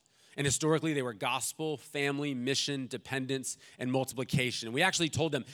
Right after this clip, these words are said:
"Teach through those values in order," because they build on each other. And here's what I mean. The gospel is this idea that in Christ, God is, uh, Jesus has reconciled you to God. You now have a way to receive his love that you couldn't earn, that you can't lose,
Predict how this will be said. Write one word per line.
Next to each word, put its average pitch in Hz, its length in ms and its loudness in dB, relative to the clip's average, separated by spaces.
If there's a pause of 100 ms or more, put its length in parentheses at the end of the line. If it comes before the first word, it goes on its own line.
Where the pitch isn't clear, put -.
(140)
"Teach - 280 -2
through 185 160 2
those 160 240 4
values 139 520 2
in 131 100 -4
order," 139 600 0 (580)
because 143 220 -4
they 143 120 2
build 139 360 -2
on 113 140 -2
each 104 160 -8
other. 101 140 -4
And 104 60 -8
here's 147 160 0
what 151 80 0
I 135 80 2
mean. 135 160 -4 (220)
The 156 100 0
gospel 151 440 2
is 131 80 -2
this 135 140 -4
idea 135 600 0
that 117 180 -4 (180)
in 165 160 0
Christ, 147 440 -2
God 147 160 2
is, 117 120 -6 (260)
uh, 117 180 -4
Jesus 135 400 -4
has 113 140 -8
reconciled 135 760 -2
you 131 140 -6
to 135 140 -6
God. 127 400 -2
You 143 80 -4
now 147 100 0
have 143 120 -2
a 135 60 -2
way 135 140 -2
to 131 240 -6 (200)
receive 170 640 0
his 143 300 -2
love 127 340 2
that 123 100 -10
you 127 120 -8
couldn't 139 320 -6
earn, 156 500 -6 (340)
that 123 60 -12
you 139 120 -10
can't 139 280 -2
lose, 131 640 0